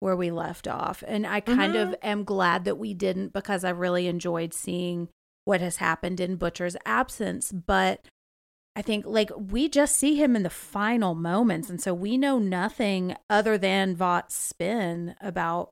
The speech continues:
Speaker 1: what has happened to him. Has he talked to Becca? Where has he been? What's going on? So
Speaker 2: Mm-hmm.
Speaker 1: just curious about your thoughts about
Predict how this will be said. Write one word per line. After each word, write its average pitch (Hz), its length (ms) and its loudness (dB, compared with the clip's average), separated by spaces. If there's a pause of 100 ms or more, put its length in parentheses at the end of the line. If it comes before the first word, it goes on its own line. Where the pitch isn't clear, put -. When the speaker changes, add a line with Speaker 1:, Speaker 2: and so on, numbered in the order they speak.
(760)
Speaker 1:
what 185 260 4
has 196 140 0
happened 175 400 0
to 180 80 -4
him. 175 400 -2
Has 160 300 -6
he 165 100 -10
talked - 300 -8
to 233 100 -2
Becca? 247 360 -4
Where 185 260 0
has 220 120 -2
he 185 140 -4
been? 202 540 -2
What's 196 260 -8
going 165 380 -10
on? 185 480 -8
So 175 520 -4
Speaker 2:
Mm-hmm. 175 280 -2 (280)
Speaker 1:
just - 220 -8
curious 277 320 -2
about 277 260 -4
your 247 140 -6
thoughts 233 340 -10
about 208 260 -10